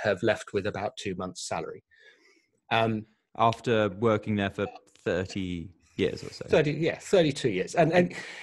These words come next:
Speaker 2: how does that make
Speaker 1: it
Speaker 2: you feel <laughs> as a, as a human being? <laughs>
Speaker 1: It made me feel, um, I mean, worthless might be a little bit too strong, but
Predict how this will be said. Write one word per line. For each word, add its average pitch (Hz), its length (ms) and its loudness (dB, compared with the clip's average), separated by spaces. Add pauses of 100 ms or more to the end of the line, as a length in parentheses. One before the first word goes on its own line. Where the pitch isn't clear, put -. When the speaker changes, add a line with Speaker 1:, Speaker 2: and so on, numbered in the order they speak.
(200)
Speaker 2:
how 175 180 4
does 170 120 4
that 180 140 6
make 165 140 6
Speaker 1:
it 170 80 6
Speaker 2:
you 147 60 2
feel - 420 4 (180)
<laughs> - 200 -18
as 120 120 2
a, 113 200 4
as 135 100 4
a 139 40 6
human 160 360 6
being? 113 460 6
<laughs> - 480 0 (1400)
Speaker 1:
It 196 200 4
made 220 240 4
me 233 100 0
feel, 101 640 2 (260)
um, 113 400 2 (1700)
I 160 40 2
mean, 143 200 6
worthless 143 480 4
might 123 180 2
be 113 80 2
a 107 60 4
little 110 180 0
bit - 160 -8
too - 160 -4
strong, 120 400 0 (140)
but 117 420 4